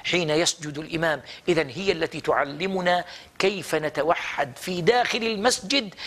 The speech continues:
لنأخذ رسالة الوحدة معنا إذا خرجنا. نعم أيها الإخوة، الصلاة تعلمنا الوحدة، والصلاة تعلمنا التنظيم، لأنه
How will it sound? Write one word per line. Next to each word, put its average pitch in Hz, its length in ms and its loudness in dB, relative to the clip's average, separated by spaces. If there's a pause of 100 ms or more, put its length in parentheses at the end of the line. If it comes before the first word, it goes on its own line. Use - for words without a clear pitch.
(240)
لنأخذ 175 880 2
رسالة 160 540 2
الوحدة 156 880 0 (360)
معنا 151 420 2
إذا 135 240 -2
خرجنا. 123 560 -4 (840)
نعم 156 260 2
أيها 127 220 -4
الإخوة، - 400 -6 (460)
الصلاة 160 480 2
تعلمنا 143 840 0 (460)
الوحدة، 151 640 2 (1120)
والصلاة 170 420 2
تعلمنا 147 560 -2
التنظيم، 139 920 0 (360)
لأنه 180 500 2